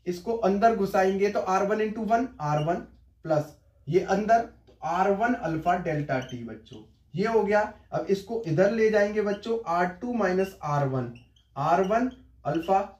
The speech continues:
delta टी। अब alpha को यही रहने दो, आर one upon delta T को नीचे ले आओ, ये हो जाएगा alpha is equal to R two minus R one, R वन delta T। तो बच्चों ये है coefficient of,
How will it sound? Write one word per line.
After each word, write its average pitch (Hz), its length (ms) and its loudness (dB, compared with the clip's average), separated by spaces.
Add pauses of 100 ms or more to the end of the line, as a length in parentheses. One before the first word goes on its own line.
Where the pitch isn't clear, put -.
(160)
delta 180 380 2
टी। 247 260 -2 (280)
अब 139 160 -4
alpha 190 320 4
को 202 140 2
यही 170 220 2
रहने 196 340 2
दो, 226 140 0
आर 180 320 0
one 190 180 2
upon 190 320 0
delta 175 300 2
T 175 160 -4
को 208 140 -4
नीचे 160 280 -4
ले 135 160 0
आओ, 120 240 -4 (240)
ये 170 100 6
हो 226 140 4
जाएगा 190 480 2
alpha 220 380 0
is 165 180 -2
equal 160 340 -4
to 175 180 -4 (420)
R 165 240 0
two 240 200 -6
minus 170 400 0 (160)
R 151 280 0
one, 151 200 -2 (460)
R 160 280 0
वन 190 220 0 (400)
delta 147 400 -2 (100)
T। 135 180 -8 (360)
तो 131 80 -6
बच्चों 151 320 -2
ये 156 420 4
है 165 160 2 (380)
coefficient 170 600 -4
of, 196 140 0